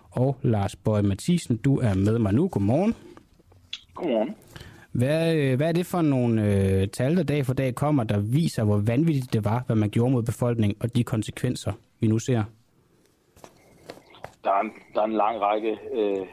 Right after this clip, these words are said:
Speaker 2: elementer, men jeg synes, det, der, der, der er det vigtigste, det er, at, at vi skal have undersøgt det her, og vi skal have kigget på, og den her, den nuværende regering, mener jeg, skal svare på, at, øh,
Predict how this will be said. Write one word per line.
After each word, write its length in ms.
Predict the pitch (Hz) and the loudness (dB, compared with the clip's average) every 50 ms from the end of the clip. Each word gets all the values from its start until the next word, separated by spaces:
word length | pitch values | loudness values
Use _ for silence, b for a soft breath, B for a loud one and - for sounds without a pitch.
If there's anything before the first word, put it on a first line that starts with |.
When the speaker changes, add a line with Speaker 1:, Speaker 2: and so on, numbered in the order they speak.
| - - - | -18 -12 -10
Speaker 2:
elementer, 560 | 117 107 104 101 101 107 110 107 107 - - - - | -8 -8 -8 -8 -8 -10 -8 -8 -10 -10 -12 -18 -14
men 80 | 110 104 | -10 -10
jeg 100 | 101 - | -10 -10
synes, 180 | - - - | -10 -18 -14
det, 220 | - - 117 113 110 | -4 -2 -2 0 0
der, 240 | 117 110 104 104 101 - | 0 2 2 0 0 0
der, 220 | 107 104 101 98 - | 0 0 0 0 -2
der 60 | - | -4
er 40 | 98 | -6
det 120 | 92 95 - | -6 -6 -6
vigtigste, 420 | 104 110 110 - - 113 - - _ _ | -8 -8 -8 -10 -18 -20 -20 -20 _ _
det 180 | 113 107 107 104 | -2 0 0 2
er, 140 | 104 110 117 113 - | 0 0 -2 -4 -6
at, 200 | - 101 95 95 - _ _ _ _ _ _ _ _ _ _ _ _ _ _ _ _ _ _ _ _ _ _ _ _ _ _ | -4 -4 -4 -4 -6 _ _ _ _ _ _ _ _ _ _ _ _ _ _ _ _ _ _ _ _ _ _ _ _ _ _
at 120 | 131 113 | -6 -6
vi 60 | 107 120 | -6 -8
skal 180 | - - 120 | -4 -4 -2
have 120 | 113 110 107 | 0 0 -2
undersøgt 460 | 110 131 139 127 - 135 127 - - | 0 -2 -4 -4 -2 -4 -4 -2 -2
det 120 | 135 117 | -4 -2
her, 180 | 113 123 123 117 | 0 0 0 0
og 200 | 110 117 117 110 | 0 -2 -2 -4
vi 60 | 113 | -6
skal 160 | 110 - 110 | -6 -6 -6
have 80 | 104 101 - | -6 -4 -6
kigget 260 | 135 127 131 139 135 | -8 -6 -6 -8 -6
på, 180 | - 120 117 110 | -4 -2 -2 -2
og 80 | 107 | -2
den 120 | - 123 120 | -4 -6 -6
her, 60 | 117 | -6
den 340 | 107 107 110 107 - - 104 | -8 -8 -12 -14 -14 -12 -10
nuværende 320 | 120 147 165 147 107 101 | -8 -4 -4 -4 -2 -2
regering, 380 | 98 98 - 120 117 110 98 98 | -6 -4 -4 -4 -4 -4 -6 -10
mener 160 | 101 101 95 | -12 -10 -8
jeg, 80 | 95 104 | -8 -8
skal 160 | - - - | -8 -10 -14
svare 240 | - - 101 107 117 - - | -4 -2 0 0 0 -2 -6
på, 100 | 107 101 | -8 -10
at, 460 | 98 - - 104 95 95 - - 98 | -10 -8 -8 -8 -8 -8 -8 -8 -6
øh, 120 | 95 92 | -6 -6